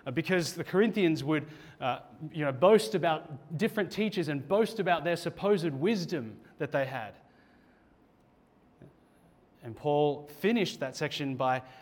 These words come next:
admonishing them for their arrogance. And so now that he's just spent four chapters talking about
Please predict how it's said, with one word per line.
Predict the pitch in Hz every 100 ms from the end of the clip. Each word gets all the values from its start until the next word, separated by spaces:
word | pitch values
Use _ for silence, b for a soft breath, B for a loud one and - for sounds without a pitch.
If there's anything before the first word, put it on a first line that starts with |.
| B
admonishing | 139 143 165 226 220 - 139
them | 120 101 95 - b b b b b -
for | 156
their | 151 156
arrogance. | 160 180 170 127 95 - - - _ _ _ _ _ _ _ _ _ _ _ _ _ -
And | 151
so | 165 156
now | 175 202
that | 180
he's | 170 135
just | 170 196 -
spent | 202 165
four | - 202 214
chapters | 214 196 196 160 135
talking | - 185 185 190 160
about | 151 151 143 -